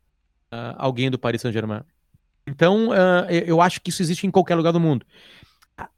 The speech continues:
a desvantagem do Miguel Ramírez é que ele estava num time que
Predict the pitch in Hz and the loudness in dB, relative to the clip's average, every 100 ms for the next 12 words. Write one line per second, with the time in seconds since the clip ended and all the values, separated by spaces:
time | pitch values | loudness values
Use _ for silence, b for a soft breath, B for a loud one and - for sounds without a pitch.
0 | _ _ - 156 254 262 285 180 151 143 | _ _ -2 4 4 6 4 6 4 4
1 | 135 127 117 131 151 - - _ _ 127 | 2 0 0 -4 -6 -10 -20 _ _ -8
2 | 151 151 151 123 151 160 170 185 233 _ | -4 -2 -2 0 -2 0 0 0 -2 _
3 | _ _ - 269 247 262 | _ _ -2 2 2 -2